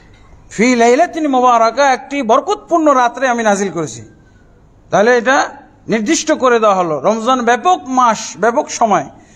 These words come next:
আর এই আয়াত দ্বারা নির্দিষ্ট করা হয়েছে একটি বরকতপূর্ণ রাত্রে নাজিল হয়েছে। ফামান জামা আন্নাহু ফি গায়রিহি, যে ব্যক্তি এই ধারণা পোষণ করবে যে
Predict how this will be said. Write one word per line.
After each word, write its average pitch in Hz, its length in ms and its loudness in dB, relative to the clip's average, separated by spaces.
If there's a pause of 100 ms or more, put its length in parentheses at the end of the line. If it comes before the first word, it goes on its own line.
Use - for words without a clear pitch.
(120)
আর 214 300 2 (140)
এই 254 280 -2
আয়াত 220 340 2
দ্বারা 226 300 0
নির্দিষ্ট 220 460 -6
করা 202 280 2
হয়েছে 196 220 2
একটি 226 260 -2 (340)
বরকতপূর্ণ 214 500 -2
রাত্রে 185 360 0
নাজিল 160 240 -2
হয়েছে। 127 220 -12 (240)
ফামান 247 280 0
জামা 202 420 2
আন্নাহু 196 300 0
ফি 180 180 -4
গায়রিহি, 170 480 -2 (360)
যে 180 200 -2
ব্যক্তি 302 460 -2 (500)
এই 254 260 2 (140)
ধারণা 247 460 0
পোষণ 277 540 -2
করবে 233 420 2 (600)
যে 202 220 2